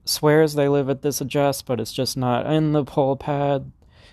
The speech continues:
you know, like, "I should be voting here, but why is the machine not showing that I'm voting here?" All this stuff. So they fill out an affidavit ballot, ballot, which is basically a ballot swearing on whatever, <laughs> swearing that you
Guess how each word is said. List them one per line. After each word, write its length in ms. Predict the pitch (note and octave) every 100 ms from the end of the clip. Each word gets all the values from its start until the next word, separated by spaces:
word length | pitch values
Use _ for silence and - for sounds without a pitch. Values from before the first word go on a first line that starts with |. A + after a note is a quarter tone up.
| _
you 80 | B2
know, 180 | G#2 G#2
like, 220 | G#2 D3
"I 140 | D#3+
should 260 | D#3+ F3+ D#3+
be 140 | E3
voting 400 | D3 D#3 D3+ C#3
here, 480 | B2+ F3 C3+ A2+ A#2+
but 320 | B2+ A#2+ A#2
why 160 | C3 C#3
is 100 | C#3
the 80 | D3+
machine 380 | C#3 - D3
not 200 | D3 C#3+
showing 340 | - D3+ D3 D3
that 120 | C#3+
I'm 120 | C#3
voting 320 | C3+ C#3 C#3+
here?" 260 | C3+ C#3 C3
All 120 | A#2+
this 180 | A2+ A#2+
stuff. 360 | - B2+ B2 -
So 300 | C#3 C3 B2+ _ - - - -
they 80 | D#3+
fill 180 | - F3+
out 160 | F3
an 120 | D3+ C3+
affidavit 640 | C3 B2+ A2+ A#2+ A#2 A2
ballot, 400 | B2+ B2+ C3 C3 _
ballot, 340 | C3 C3 D3+ - - - - - - - _
which 200 | C#3 C3
is 80 | A#2+
basically 400 | B2+ B2 - A#2+
a 60 |
ballot 320 | A2 A#2+ A2 -
swearing 720 | - A#2+ A#2+ A#2+ A#2+ B2 C3+ _ _ _ _ _
on 440 | C#3 B2+ A2+ A2 - _ _
whatever, 420 | C3 A#2+ G#2+ B2 -
<laughs> 120 | - C3
swearing 520 | - B2 A#2+ B2 B2
that 240 | A#2 -
you 320 | B2+ A#2+ A#2+